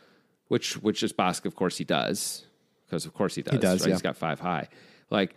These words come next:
Speaker 1: this is, like, his only bluff is five four, we think, except maybe the club draws that were, um, that were a combo draw on the turn as well, like the three five of clubs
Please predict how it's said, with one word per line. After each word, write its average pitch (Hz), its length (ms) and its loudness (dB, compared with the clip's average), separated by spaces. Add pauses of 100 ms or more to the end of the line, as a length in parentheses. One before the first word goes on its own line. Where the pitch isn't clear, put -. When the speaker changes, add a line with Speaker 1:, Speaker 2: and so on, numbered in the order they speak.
Speaker 1:
this 160 220 8
is, 175 120 4
like, 165 160 6
his 147 140 6
only 160 220 8
bluff 147 340 6
is 104 140 4
five 110 280 6
four, 120 600 4
we 85 160 0
think, - 600 0 (180)
except 127 280 2
maybe 123 220 6
the 131 120 2
club 127 300 2
draws 104 340 6
that 90 180 2
were, 92 280 4 (540)
um, 87 320 0 (560)
that 101 160 2
were 98 100 2
a 98 60 0
combo 101 320 2
draw 87 220 2
on 65 80 -4
the 69 60 -6
turn 62 300 -10 (420)
as 85 220 -4
well, 80 220 2
like 82 140 -4
the 87 60 -12
three 104 180 0
five 90 260 0
of 87 80 -6
clubs - 520 -4